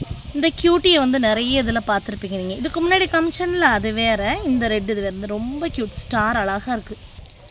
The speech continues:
நிறைய ரோஸ் மாதிரியே நிறைய, நிறைய, நிறைய, நிறைய பூத்துருக்குப்பா. வெயிலோட தாக்கம் அதிகமா இருக்கனால இன்னைக்கு டூரை நம்ம இதோட நிப்பாட்டிடலாமா? இந்த ரெட் அழகியோட எல்லாம் அப்படி அப்படியே ஃபோட்டோ ஃபோட்டோவா எடுத்து போட்டு உங்களை குதூகலப்படுத்தணும்னு தான் நானும் ஆசைப்படுறேன். But வெயில் சுத்தமா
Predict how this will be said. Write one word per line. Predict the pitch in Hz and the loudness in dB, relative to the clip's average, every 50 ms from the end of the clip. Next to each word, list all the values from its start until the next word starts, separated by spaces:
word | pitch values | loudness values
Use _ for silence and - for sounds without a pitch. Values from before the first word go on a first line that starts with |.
| - - | -10 -8
நிறைய | 233 247 254 269 285 277 | -6 -6 -2 0 2 2
ரோஸ் | 254 247 247 247 - - | 2 2 0 0 -2 -2
மாதிரியே | 254 240 226 208 214 226 226 240 240 | -2 0 0 0 0 0 2 2 2
நிறைய, | 226 208 202 214 220 | 2 0 0 0 0
நிறைய, | 220 226 220 220 | 0 0 0 0
நிறைய, | 214 214 220 | 0 0 0
நிறைய | 214 233 240 214 | -2 -2 -2 -4
பூத்துருக்குப்பா. | - 254 208 - 220 196 202 180 202 196 | -6 -6 -6 -6 -6 -4 -4 -2 -2 0
வெயிலோட | 185 202 226 254 285 294 294 226 202 - | 0 0 0 0 0 0 0 -2 -2 -4
தாக்கம் | 202 202 196 - 233 220 | -4 -6 -4 -4 -4 -2
அதிகமா | 202 190 214 214 226 220 208 | -2 -2 -4 -4 -2 -2 -4
இருக்கனால | 190 - - 190 202 214 | -4 -4 -6 -4 -4 -2
இன்னைக்கு | 220 208 208 208 185 196 175 - | -2 -2 -4 -4 -6 -8 -6 -4
டூரை | 247 247 269 269 254 220 | -2 -2 0 0 0 0
நம்ம | 190 185 190 196 | -2 -2 -4 -2
இதோட | 190 208 220 262 240 254 240 | 2 6 6 6 6 6 4
நிப்பாட்டிடலாமா? | 233 196 - 240 233 208 247 240 214 190 190 196 208 220 214 185 - - - - - - - - - - - - | 2 0 -2 -4 -2 0 0 0 0 0 0 0 0 0 0 -2 -4 -6 -10 -12 -12 -12 -12 -12 -12 -12 -10 -6
இந்த | - 214 220 208 | -4 -2 2 2
ரெட் | 226 226 214 214 262 233 | 2 2 6 6 6 6
அழகியோட | 208 208 208 190 208 208 208 214 202 220 214 208 196 - - - - - - - | 6 4 2 2 2 2 2 4 4 4 2 2 0 -6 -12 -18 -18 -16 -6 0
எல்லாம் | - 269 285 | 2 2 4
அப்படி | 262 208 240 | 4 2 0
அப்படியே | 240 208 269 277 - | 0 0 0 0 2
ஃபோட்டோ | 269 247 233 233 - | 0 0 0 -2 -4
ஃபோட்டோவா | - 226 233 233 233 262 269 240 | -2 0 0 2 2 2 0 0
எடுத்து | 220 196 254 220 - | -2 -2 -4 -2 -2
போட்டு | 240 240 226 254 240 220 | -2 0 0 -2 -2 -2
உங்களை | 214 202 202 202 190 - | -2 -2 -2 -4 -4 -4
குதூகலப்படுத்தணும்னு | 262 233 320 339 349 294 294 226 196 - - 220 214 214 214 | -4 -4 -4 -4 -2 0 0 0 -2 -4 -8 -6 -4 -4 -2
தான் | 254 233 208 | -2 -2 -2
நானும் | 208 214 240 247 226 208 | -2 -2 -2 -2 -2 -4
ஆசைப்படுறேன். | 208 - 240 208 214 202 196 190 208 233 254 220 208 | -4 -4 -4 -6 -6 -6 -6 -6 -8 -8 -8 -10 -12
But | 202 196 196 185 190 208 | -10 -10 -10 -8 -6 -4
வெயில் | 208 226 262 294 285 127 113 113 - - | -4 -4 -6 -8 -10 -10 -12 -12 -12 -12
சுத்தமா | - - - - - 220 240 | -12 -12 -12 -10 -8 -6 -4